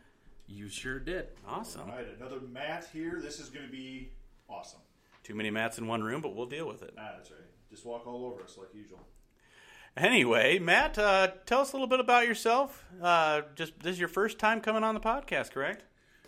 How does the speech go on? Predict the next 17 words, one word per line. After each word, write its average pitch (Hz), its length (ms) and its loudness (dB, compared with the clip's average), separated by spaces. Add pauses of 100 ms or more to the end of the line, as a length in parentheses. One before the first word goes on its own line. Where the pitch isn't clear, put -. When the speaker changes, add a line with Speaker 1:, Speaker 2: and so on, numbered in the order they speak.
(360)
Speaker 1:
Very 120 280 -6
first 135 280 -8
time. 143 280 -6 (640)
Rookie 113 320 -10
on 92 140 -12
the 90 60 -16
podcast 90 640 -16 (340)
today. 101 260 -14 (880)
Been 143 160 -4
with 135 160 -8
River 139 240 -6
Valley 123 360 -6
about, 107 340 -6 (200)
uh, 104 160 -10
twenty 123 300 -10
years, 110 500 -10 (580)
um, 92 380 -12